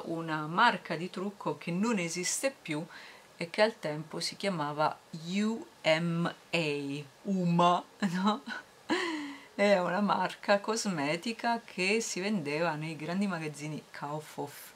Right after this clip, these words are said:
Anche i grandi magazzini Kaufhof quasi non esistono più. Adesso i grandi magazzini Kaufhof si chiamano Galleria, Galleria con una L sola e riuniscono in uno solo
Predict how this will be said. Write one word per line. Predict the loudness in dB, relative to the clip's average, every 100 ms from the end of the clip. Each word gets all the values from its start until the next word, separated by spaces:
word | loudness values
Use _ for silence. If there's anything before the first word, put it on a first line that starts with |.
| -20 -20 -20 -20 -20 -20 -20 -20 -20 -20 -20 -20 -20 -20 -20 -20 -20 -20 -20 -18 -12
Anche | -6 -6 -6
i | -6
grandi | -4 -4
magazzini | -4 -6 -8 -8 -8
Kaufhof | -4 -4 -4 -8 -10
quasi | -8 -4 -4 -6 -10
non | -10 -10
esistono | -10 -12 -12 -12 -12 -12
più. | -10 -10 -10 -20 -20 -20 -20 -20 -20 -12
Adesso | -8 -6 -6 -8
i |
grandi | -6 -4 -4
magazzini | -4 -6 -8 -10 -6
Kaufhof | -2 -2 -2 -6 -14
si | -14 -14
chiamano | -8 -8 -8 -10 -10 -4
Galleria, | -2 0 -2 -2 -2 -4 -6 -18 -20 -10
Galleria | -2 4 6 6 6 4 2 0 -10 -20 -20 -20 -12
con | -6 -4
una | -4 -4
L | -4 -4
sola | -4 -2 -2 0 0 -2 -4 -14 -20 -20 -20 -20 -20 -12
e | -2 0 0 -2 -10 -6
riuniscono | -2 0 0 0 -2 -4 -4 -2 -2
in | -2
uno | -2 -2
solo | -2 -2 0 0 0 0